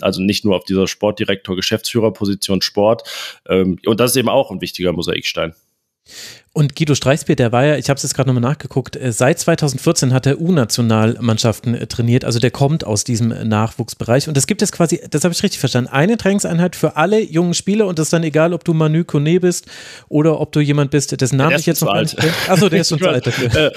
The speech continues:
Speaker 1: nee, es, ja, es ist auch so ein bisschen so ein Belohnungssystem. Ähm, wer dann da aus der U neunzehn dabei ist, das sind dann auch, äh, Woche für Woche vielleicht die, die gerade eine gute Entwicklung nehmen, die sich irgendwie angeboten haben oder so. Also das ist echt so ein, äh, Ziel auch für Jugendspieler,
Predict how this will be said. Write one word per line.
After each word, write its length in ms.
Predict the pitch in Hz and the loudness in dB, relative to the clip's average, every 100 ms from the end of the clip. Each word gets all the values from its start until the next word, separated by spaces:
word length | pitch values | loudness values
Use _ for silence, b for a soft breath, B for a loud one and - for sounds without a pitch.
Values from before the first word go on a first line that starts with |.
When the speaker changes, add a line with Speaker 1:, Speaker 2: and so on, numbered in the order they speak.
| B - | B -4
Speaker 1:
nee, 160 | 151 143 | -2 0
es, 200 | 147 113 | -4 -2
ja, 140 | 147 | -2
es 80 | 151 | -2
ist 120 | 165 | 0
auch 120 | 190 | 0
so 80 | - | 0
ein 60 | 151 | -2
bisschen 180 | 147 151 | 0 0
so 80 | |
ein 80 | 147 | 0
Belohnungssystem. 800 | 123 135 151 - 95 - 87 85 | 2 2 0 -2 -4 -2 -2 0
Ähm, 260 | 76 98 90 | 0 0 0
wer 120 | 104 | 0
dann 140 | 113 107 | 0 0
da 60 | |
aus 160 | 107 - | 0 0
der 100 | 107 | -2
U 80 | 202 | 0
neunzehn 400 | - 113 - 143 | 0 0 0 0
dabei 320 | 139 135 143 | 0 0 0
ist, 120 | 143 | -2
das 160 | 120 - | -6 -4
sind 160 | 120 | -2
dann 140 | 123 110 | 0 0
auch, 360 | 87 110 110 | 0 0 0
äh, 260 | 98 104 95 | -2 -2 0
Woche 240 | 104 123 | -2 -2
für 200 | 107 107 | -2 0
Woche 260 | 101 110 107 | 0 0 -2
vielleicht 360 | - 104 101 113 | 0 -2 0 -2
die, 120 | 113 | 0
die 120 | 101 | 0
gerade 260 | 101 104 107 | 0 -2 -2
eine 100 | 98 | -4
gute 180 | 107 | 0
Entwicklung 460 | 101 95 117 117 110 | 0 -2 -2 0 2
nehmen, 300 | 110 110 110 | 2 2 0
die 100 | 98 | -2
sich 220 | 98 101 | -4 -4
irgendwie 300 | - 104 101 | -4 -2 -2
angeboten 640 | 110 123 117 110 113 - | -2 0 0 0 -2 0
haben 320 | 107 110 107 101 | 0 0 0 -2
oder 180 | 104 | 0
so. 300 | 98 104 107 | 0 2 2
Also 220 | 98 92 92 | 0 -2 -2
das 260 | 95 - | -2 -2
ist 120 | - | -8
echt 200 | - 95 | -10 -8
so 180 | - 98 | -4 -2
ein, 200 | 101 98 | 0 -2
äh, 400 | - 98 98 90 - - | -2 0 2 0 -4 -6
Ziel 420 | - 135 151 147 | -2 0 2 2
auch 200 | 113 110 | 2 -2
für 140 | 113 | -4
Jugendspieler, 380 | 107 113 113 | -4 -2 -4